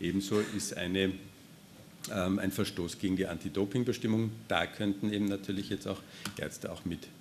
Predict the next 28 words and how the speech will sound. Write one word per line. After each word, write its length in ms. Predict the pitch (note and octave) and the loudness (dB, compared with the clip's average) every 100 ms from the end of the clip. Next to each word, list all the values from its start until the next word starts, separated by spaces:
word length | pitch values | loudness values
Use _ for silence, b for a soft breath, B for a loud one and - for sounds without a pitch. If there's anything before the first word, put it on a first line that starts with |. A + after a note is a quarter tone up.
| - | -6
ähm, 360 | F2 F2 E2+ E2 - - B B B B - - - - | -4 -2 -2 -4 -10 -20 B B B B -20 -18 -14 -4
belangt 440 | G#2 G2+ A2+ B2 A#2 | 4 6 6 6 6
werden. 260 | F2+ D2+ - B B - | 4 4 -4 B B 2
Was 280 | G#2 A2+ - | 6 6 4
das 140 | A2 | 2
Doping 400 | A#2+ G#2+ G2+ G2 | 6 6 6 4
ist, 260 | C#3 F3+ - | 4 4 6
welche 340 | G2+ G2+ F#2 | 6 6 2
Wirkstoffsubstanzen 1080 | G#2+ C#3 - C#3+ - B2+ - B2 A#2 A2+ A2 | 2 2 2 -2 0 -4 -2 0 2 2 2
hier 280 | A2 G#2+ G#2+ | 6 6 4
verwendet 760 | - G2+ E2+ G2 A#2+ B2+ B2+ | 2 -2 2 4 4 2 2
werden, 340 | A#2+ A2+ A#2 A2+ | 4 6 6 2
das 220 | G2 - | 0 0
wurde 240 | G2 F#2 | 0 2
eben 320 | G2+ F#2 G2 F#2+ - | 0 2 2 0 -4
vorhin 260 | - F2+ F#2 | -4 -2 -2
auch 160 | A#2+ A#2+ | -2 0
schon 180 | C3 | 0
angeführt, 440 | A2 A2 G#2 G#2+ F#2+ | 2 0 2 0 2
also 300 | F#2 G2 F#2+ B B | 2 2 0 B B
hauptsächlich 640 | G2 F#2 F#2+ G2+ - F2+ F#2+ | -2 -2 2 0 2 0 0
anabole 560 | F2+ E2+ F2+ E2 E2 | -2 -2 -2 -2 -4
Steroide, 800 | E2 - F#2 E2 F2+ B2+ C#3+ C3 B2 B B B B B - | -6 -2 -2 0 0 4 6 6 4 B B B B B -6
ähm, 500 | G#2+ G2 F#2+ F#2+ F#2 - | 2 4 6 4 2 0
Hormone 460 | F#2+ F#2+ G2+ A2 G#2+ | 0 4 4 4 4
und 120 | F#2+ | 2
verwandte 520 | F#2+ F2 A2 A#2+ A#2 | 0 2 2 2 2
Wirkstoffe, 480 | A2+ G#2+ - G2+ | 2 0 0 0